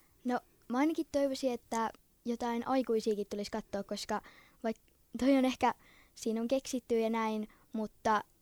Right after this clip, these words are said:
se on to-, siinä sanotaan tosi tärkeätä asiaa ja se olisi aikuistenkin hyvä saada niinku selville,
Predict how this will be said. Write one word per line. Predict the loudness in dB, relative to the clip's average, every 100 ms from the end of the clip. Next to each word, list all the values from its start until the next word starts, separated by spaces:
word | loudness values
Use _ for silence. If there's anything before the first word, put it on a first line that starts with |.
| _
se | 0 2
on | 4
to-, | 4 2
siinä | 0 2 2 -2 _ _ _ -10 0
sanotaan | 2 4 4
tosi | 4 2
tärkeätä | 2 2 2 0 2
asiaa | 0 2 2 4
ja |
se | 2
olisi | -2 2
aikuistenkin | 2 2 0 -2 -4 0
hyvä | 0 0 -4 _ -16
saada | -2 0 0
niinku | -2 -4 -6
selville, | 0 2 2 0 -4 -4